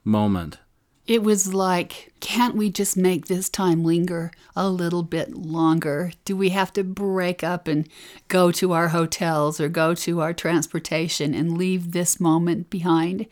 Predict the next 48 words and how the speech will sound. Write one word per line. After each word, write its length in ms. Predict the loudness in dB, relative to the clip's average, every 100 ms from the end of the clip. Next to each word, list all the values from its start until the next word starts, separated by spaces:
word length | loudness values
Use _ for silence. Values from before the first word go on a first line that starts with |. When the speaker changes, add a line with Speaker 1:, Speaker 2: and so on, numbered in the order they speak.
| -16 -20 -18 -14
Speaker 2:
If 140 | 0
there 180 | 2 2
could 200 | 0 0
have 80 | 2
been 180 | 0 0
anything 460 | 0 0 0 -2
we 100 | -2
could 160 | -4 -4
have 140 | -2
done 400 | -2 0 0 -2 _ -20 _ 2
not 380 | 6 6 4 -2
to 160 | 0
leave 480 | 0 0 0 0 -2
this 300 | -4 -4 -2
moment 280 | -2 -2 -4
behind, 480 | -6 -4 -2 -2 -2
we 120 | -2
would 180 | -4 -4
have 240 | -6 -10 _ -4
gladly 480 | 0 2 2 0 -2
done 260 | -2 -2 -2
it." 220 | -4 -10 _ _ _ _ _ _ _ _ _ _ _
Well, 220 | 6 8 8
that 480 | 8 4 4 -8
powerful 420 | 0 4 4 2 -6
spirit 460 | 0 0 0 -2
lasted 420 | -2 -2 -2 -4
the 80 | -2
rest 300 | -2 -2 -4
of 60 | -6
the 80 | -4
day, 320 | -2 -2 0
and 160 | -2 -4 -16 -14 0
no 60 | 4
matter 280 | 6 6
who 180 | 6 4
we 120 | 4
ran 320 | 4 6 8 8
into 360 | 6 4 2
in 100 | 2
the 80 | 0
streets 400 | -2 -2 -2 -6
of 100 | -2
Nauvoo, 540 | 0 0 0 -2 -2
friend 460 | -2 -2 2 4 4
and 260 | -2 -4 -6
stranger 540 | -6 -2 -2 -2 -4
alike, 480 | -2 -2 -2 -6